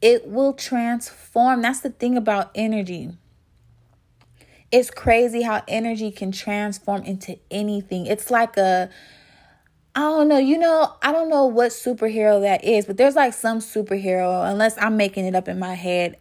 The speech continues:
as I'm going along. <laughs> But there, I, I'm pretty sure there's some superhero that can literally transform into anything, any shape, any form. And that's their secret weapon. They, you know, the,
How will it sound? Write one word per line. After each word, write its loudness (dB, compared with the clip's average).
as -2
I'm -8
going -4
along. -6
<laughs> -4
But 4
there, 6
I, -2
I'm 0
pretty -2
sure -2
there's -2
some -4
superhero 0
that -2
can -6
literally -2
transform -6
into -10
anything, -4
any -2
shape, -2
any -6
form. -2
And 2
that's 4
their 0
secret -2
weapon. 0
They, 2
you -2
know, 2
the, 2